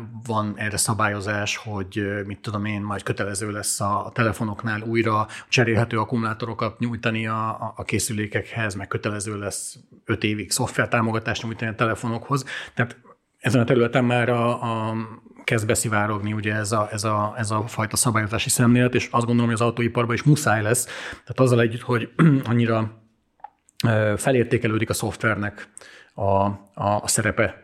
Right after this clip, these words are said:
egy autóban, amennyire fel fog értékelődni óhatatlanul ebbe az iparágba,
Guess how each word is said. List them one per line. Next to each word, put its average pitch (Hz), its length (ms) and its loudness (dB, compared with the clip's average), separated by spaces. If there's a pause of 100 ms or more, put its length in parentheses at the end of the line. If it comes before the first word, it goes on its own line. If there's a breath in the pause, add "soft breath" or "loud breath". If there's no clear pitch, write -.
(340 loud breath)
egy 101 140 -2
autóban, 104 800 0
amennyire 107 540 -2
fel 104 240 0
fog 98 160 -6
értékelődni 98 800 -4
óhatatlanul 101 640 -4
ebbe 101 260 -4
az 101 140 -2
iparágba, 104 680 -2